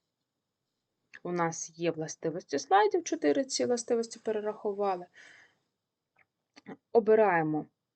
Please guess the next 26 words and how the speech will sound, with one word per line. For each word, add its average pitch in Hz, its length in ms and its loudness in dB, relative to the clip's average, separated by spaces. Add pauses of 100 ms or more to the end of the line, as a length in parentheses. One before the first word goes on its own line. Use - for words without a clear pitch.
(160)
в 165 240 -6
сторону 160 720 -2
наш 156 340 -6
зошит - 580 2 (180)
і 175 220 -4
підручник. 226 720 -2
Вже 269 160 2
одразу 214 480 2
можна 175 260 -8
сфотографувати 165 760 -6
зошит 185 460 2
і 156 40 -10
надіслати 175 600 -2
мені 160 320 -6
фото 214 520 4 (360)
роботи 156 420 -4
зошита. 143 600 -10 (400)
А - 100 4
на 508 200 4
комп'ютері 392 440 2
починаємо 294 500 2
створювати 262 520 -2
презентації 208 720 -4
праворуч, 170 680 -4
натискаючи 156 840 -6
кроп-, 170 360 -6